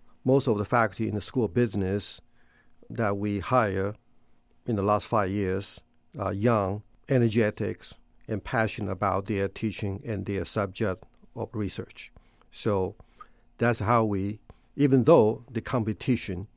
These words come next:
um, is very severe, but with the P L U's culture, P L U's approach, P L U's philosophy, uh, P L U's student, we are student-centered education.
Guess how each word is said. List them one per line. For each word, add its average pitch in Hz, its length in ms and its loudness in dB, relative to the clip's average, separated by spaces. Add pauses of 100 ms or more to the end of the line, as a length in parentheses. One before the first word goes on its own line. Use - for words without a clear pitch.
(480)
um, 98 460 -2
is 104 140 -6
very 107 220 0
severe, 110 520 0
but 113 300 0 (440)
with 107 140 -6
the 95 80 -4
P 208 300 2
L 123 160 6
U's 123 260 2
culture, 107 460 -2 (680)
P 185 240 2
L 135 140 8
U's 127 140 4
approach, 104 600 -2 (120)
P 143 160 0
L 120 100 4
U's 120 180 -2
philosophy, 107 720 -2 (560)
uh, 107 100 -12
P 160 220 6
L 120 140 4
U's 117 280 2
student, 95 440 -4 (320)
we 127 200 0
are 104 80 0
student-centered 117 880 0
education. 104 640 -8